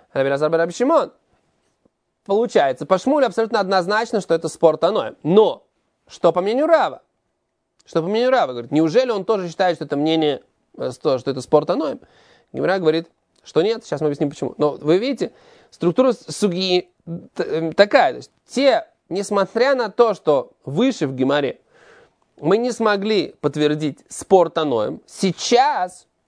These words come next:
ниже, вот в нашем рассуждении, буквально через несколько строчек, там, через десять строк, Гемара доказывает, что по Шмуэлю это однозначно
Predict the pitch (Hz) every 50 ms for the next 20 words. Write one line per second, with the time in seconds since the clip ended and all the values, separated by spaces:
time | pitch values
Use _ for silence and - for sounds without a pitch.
0 | _ _ - 156 190 240 285 302 262 180 147 131 120 120 117 185 - 185 135 139
1 | 170 185 175 - 151 143 135 156 147 139 135 - 160 175 180 165 - 156 143 165
2 | 170 170 - - - 190 - - 240 277 320 330 - 185 143 - 120 120 120 120
3 | 127 147 180 208 202 202 196 - - 285 311 285 262 262 - _ _ _ _ _
4 | _ _ _ _ _ - 143 131 156 175 180 175 170 165 208 262 294 220 226 190
5 | - 233 214 277 269 226 214 185 165 160 156 - - 147 139 151 151 151 - 247
6 | 294 311 285 254 220 208 196 185 185 185 175 170 160 170 165 165 156 - 175 165
7 | 160 165